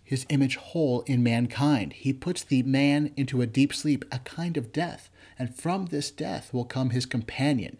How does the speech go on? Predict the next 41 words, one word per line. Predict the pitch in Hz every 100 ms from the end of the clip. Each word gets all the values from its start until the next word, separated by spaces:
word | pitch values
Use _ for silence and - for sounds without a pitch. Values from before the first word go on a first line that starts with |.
| _
his | - 120
helper. | - 151 156 - - _ _ _ _ _ _ _ - -
And | 127 127
from | - 165
the | 156 139
rib | 127 170 180 175
of | 135 127
his | 123
side | - 156 123 117
is | 131 120
woman | 110 113 117
created. | - 123 139 - -
From | 165
the | 190
rib, | 220 262 - - _ _ _ _
notice, | 101 80 69 - - -
not | 113 127
from | 160
the | 185
head, | 131 127 110 - - -
because | 117 123
the | 120
man | 101 107 135
is | 110
not | 117 117
to |
have | 113 110
dominion | 110 92 117 120 123 127
over | 131 117 120
his | 104
wife | 101 92 110 123
as | 101
he | - 90
has | 98 90 95 -
over | 107 101
creation, | - 90 67 - 120 214 - - - - -
and | 147
not | 170 -
from | 175
the | 170
foot, | 226 -